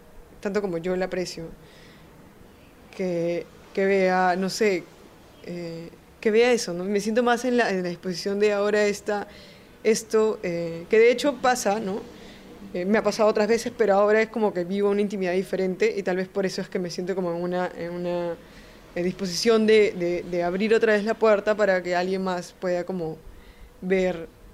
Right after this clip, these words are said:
a este ser, eh, raro, loco.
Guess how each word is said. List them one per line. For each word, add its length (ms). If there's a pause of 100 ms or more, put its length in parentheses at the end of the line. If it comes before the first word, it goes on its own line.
(340)
a 140
este 240
ser, 480 (160)
eh, 300 (720)
raro, 640 (680)
loco. 480